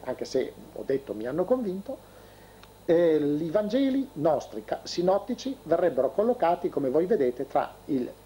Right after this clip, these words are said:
cinquantacinque e il sessantatré massimo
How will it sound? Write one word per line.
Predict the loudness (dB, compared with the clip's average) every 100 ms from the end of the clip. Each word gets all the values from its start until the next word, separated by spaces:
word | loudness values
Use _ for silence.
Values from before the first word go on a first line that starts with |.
| -18
cinquantacinque | -6 -4 -4 -2 2 2 2 0 0 0 -4 -6 -4 -2 -2 -4 -4
e | 2
il | 2 0
sessantatré | -6 -6 -6 -8 -8 -6 -8 -8 -18 -20 -20 -20 -20 -14
massimo | -12 -10 -12 -12 -14